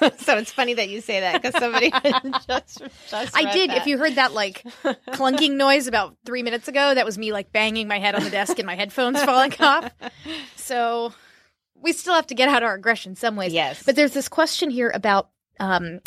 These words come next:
Speaker 2: the role of presidential power. So if we're talking about health of democracy, um, you find when they ask, "Would it be too risky to give presidents more power to deal directly with the country's problems?" Republicans used to overwhelmingly say, "Yes, it is too risky.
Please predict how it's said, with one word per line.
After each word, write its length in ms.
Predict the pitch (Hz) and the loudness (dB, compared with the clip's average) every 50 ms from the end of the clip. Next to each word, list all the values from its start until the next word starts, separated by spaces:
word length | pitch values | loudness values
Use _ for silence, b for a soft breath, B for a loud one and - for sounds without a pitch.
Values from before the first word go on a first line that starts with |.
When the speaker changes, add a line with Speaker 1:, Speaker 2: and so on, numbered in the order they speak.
| - _ _ | -18 _ _
Speaker 2:
the 80 | - 226 | -6 -4
role 240 | 196 220 220 262 285 | 0 2 4 4 4
of 80 | 262 - | 4 2
presidential 500 | - 226 208 - 196 185 180 - 240 247 | 2 0 0 2 0 -2 -2 -2 -4 -4
power. 480 | - - - 427 403 - - - - - - | -2 -2 0 0 0 -2 -4 -8 -10 -12 -8
So 140 | - - 226 | -4 -4 -4
if 80 | 208 | -2
we're 60 | 226 | 0
talking 200 | 226 269 262 254 247 | 0 0 0 2 0
about 120 | 233 214 | -2 0
health 200 | 202 247 240 - | 0 -2 -4 -4
of 80 | 226 190 | -4 -6
democracy, 600 | 202 190 202 202 196 - 214 - - 180 170 175 B B B B B B B B - | -2 0 0 0 0 -2 -6 -6 -6 -6 -6 -8 B B B B B B B B 0
um, 320 | 214 208 202 196 196 190 - - _ | 2 2 2 0 -2 -4 -8 -12 _
you 140 | - 233 220 | -6 -6 -2
find 380 | - 247 240 233 240 240 220 | 2 4 4 6 4 4 2
when 160 | - 226 208 | 2 2 2
they 140 | 214 214 - - | 2 2 0 0
ask, 320 | 208 202 196 - - - - - 208 | -2 -2 -2 -4 -8 -16 -18 -18 -8
"Would 180 | 196 220 240 277 | -4 -2 -2 -2
it 80 | - | -2
be 120 | - 247 - | -4 -6 -6
too 360 | - - - - 349 392 415 | -6 -8 2 4 4 6 6
risky 540 | 349 330 330 - - - - - - - - _ | 4 2 2 2 -2 -6 -12 -14 -16 -16 -18 _
to 120 | - - 220 | -6 -4 0
give 240 | 190 240 285 302 - | 2 2 2 2 0
presidents 540 | - 254 240 226 214 190 190 180 - - 196 | 2 2 2 2 2 -2 -4 -4 -6 -6 -6
more 220 | 196 196 202 220 | -4 -2 -2 -2
power 380 | - - 302 302 285 226 190 190 | 0 2 4 4 4 4 2 -2
to 120 | - 233 202 | -2 -4 -4
deal 180 | 185 190 185 180 | -4 -4 -4 -6
directly 400 | - 180 190 202 - - 254 233 | -6 -4 -4 -4 -2 -2 -2 -2
with 140 | 226 220 | -2 -2
the 60 | - 208 | -4 -4
country's 440 | - 214 208 196 - - 196 190 - | -2 -2 -2 -2 -2 -4 -6 -8 -8
problems?" 680 | - - - 254 247 - - - - - 196 190 - B B B B B B B B B - | -6 0 2 4 4 2 0 -4 -10 -12 -12 -14 -14 B B B B B B B B B -8
Republicans 640 | 214 208 - 311 370 320 294 - - 226 214 190 - 208 | -8 -2 0 0 2 2 0 -2 -2 -2 -4 -4 -6 -10
used 160 | 196 - - | -10 -10 -6
to 100 | - - | -4 -2
overwhelmingly 560 | 226 196 220 208 208 202 196 196 190 185 180 | -2 -2 -2 -2 0 0 0 -2 -4 -6 -8
say, 140 | - - 175 | -8 -8 -10
"Yes, 340 | 170 165 - - - - - | -8 -8 -8 -8 -8 -10 -12
it 80 | - - | -12 -10
is 160 | - - - | -8 -8 -8
too 380 | - - - 302 320 330 294 | -8 0 4 6 6 6 6
risky. 480 | 226 220 - - - - - - - | 4 0 0 -2 -4 -8 -10 -12 -14